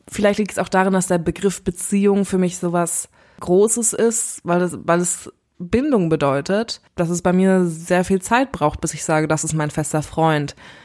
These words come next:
Und ich habe auf jeden Fall Sex mit dieser Person, bevor ich sage, das ist mein fester Partner. Aber, ähm, vielleicht liegt's auch einfach an meiner Beziehung zu dem Begriff.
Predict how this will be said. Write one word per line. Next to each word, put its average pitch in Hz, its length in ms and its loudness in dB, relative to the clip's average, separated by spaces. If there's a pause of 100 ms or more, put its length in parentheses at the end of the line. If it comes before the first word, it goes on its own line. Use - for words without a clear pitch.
(340)
Und 165 360 2 (260)
ich 151 100 -2
habe 170 80 4
auf 165 100 -2
jeden 185 160 4
Fall 160 560 2
Sex - 420 -2
mit 156 200 0 (260)
dieser 156 220 0
Person, 151 760 0
bevor 160 340 2
ich 147 100 -2
sage, 151 420 0 (680)
das - 160 -6
ist 151 140 -4
mein 160 140 0
fester 165 240 -2
Partner. 180 500 2
Aber, 170 420 4
ähm, 175 160 2
vielleicht 185 320 2
liegt's 185 160 -2
auch 170 100 -4
einfach 170 320 -4
an 156 120 0
meiner 160 160 0
Beziehung 185 480 2
zu - 120 -6
dem 151 140 -2
Begriff. 151 440 -6